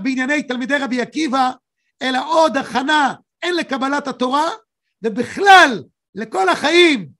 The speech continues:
איך לראות דברים בצורה נכונה, שגורמת לברכה ולשמחה. שוב, בקיצור, שאלתנו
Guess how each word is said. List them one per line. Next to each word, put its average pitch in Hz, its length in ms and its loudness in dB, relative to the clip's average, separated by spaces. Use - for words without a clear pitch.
איך 285 160 -4
לראות 294 320 -2
דברים 277 560 -2
בצורה 254 440 -2
נכונה, 262 580 -2
שגורמת 247 680 -4
לברכה 226 460 -4
ולשמחה. 190 520 -6
שוב, 285 460 0
בקיצור, 233 760 0
שאלתנו 320 960 -2